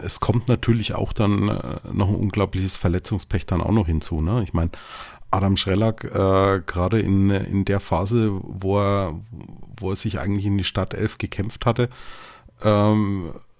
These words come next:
hat dann, hat dann Kreuzbandriss, fällt aus. Äh, der, der Einzige, der, der im Moment eine Alternative zu Michael Ishak darstellen könnte, Törles Knöll,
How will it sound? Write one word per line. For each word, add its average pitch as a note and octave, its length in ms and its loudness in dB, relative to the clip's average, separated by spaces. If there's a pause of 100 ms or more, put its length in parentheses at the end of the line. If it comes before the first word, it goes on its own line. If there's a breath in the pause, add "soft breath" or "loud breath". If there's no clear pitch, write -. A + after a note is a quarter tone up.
(540)
hat F#2+ 160 0
dann, G2+ 220 4
hat F#2 160 -2
dann G2 140 2
Kreuzbandriss, A2 720 -2
fällt - 260 -2
aus. G2+ 280 0 (600 loud breath)
Äh, G2+ 560 2 (480)
der, G2 340 2
der - 240 0
Einzige, G#2+ 380 2
der, G2+ 440 4
der G2+ 160 0
im E2+ 80 2
Moment G2+ 680 2
eine G#2 180 0
Alternative A2+ 680 0
zu - 120 0
Michael G#2+ 380 2
Ishak B2 340 2
darstellen A2 500 4
könnte, A#2 340 2
Törles G#2 360 -2
Knöll, A2+ 360 4